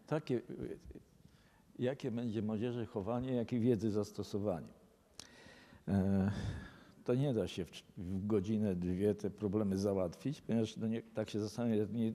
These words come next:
nad niektórymi slajdami, do niektórych trzeba przeczytać parę książek i sporo doświadczyć. E, tak myślę, że, e, również teraz, jak się człowiek zastanowi, to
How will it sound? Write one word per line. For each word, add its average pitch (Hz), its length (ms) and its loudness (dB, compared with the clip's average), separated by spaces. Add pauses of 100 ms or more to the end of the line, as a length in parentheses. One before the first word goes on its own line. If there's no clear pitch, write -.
(140)
nad 117 240 -2
niektórymi 113 560 0 (500)
slajdami, 113 720 0 (520)
do 107 80 2
niektórych 113 400 0
trzeba 107 200 2
przeczytać 104 680 -2 (680)
parę 107 220 2
książek 110 680 0
i 107 200 2 (280)
sporo 110 360 4
doświadczyć. - 800 0 (760)
E, 101 280 -2 (260)
tak - 180 -4
myślę, 113 360 2
że, 104 280 2 (1700)
e, 95 580 -4 (480)
również 113 500 0
teraz, 104 580 0 (220)
jak 95 100 -2
się 110 100 0
człowiek 107 280 0
zastanowi, 104 680 0
to 113 300 0